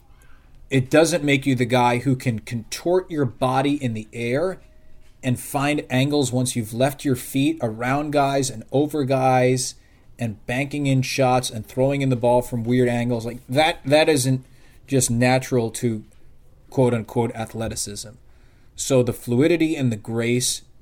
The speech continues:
combined with the athleticism, combined with the intelligence,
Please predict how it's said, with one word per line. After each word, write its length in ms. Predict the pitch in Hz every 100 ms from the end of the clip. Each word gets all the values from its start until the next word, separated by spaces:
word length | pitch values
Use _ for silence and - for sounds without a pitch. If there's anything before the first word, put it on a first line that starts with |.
| -
combined 580 | 135 131 127 123 131 127
with 140 | 120
the 120 | 120
athleticism, 720 | 113 110 117 113 - 113 113 113 - - - -
combined 720 | - 117 - 147 170 170 147 131
with 220 | 127 123 127
the 120 | 120
intelligence, 840 | 110 - 120 113 104 113 104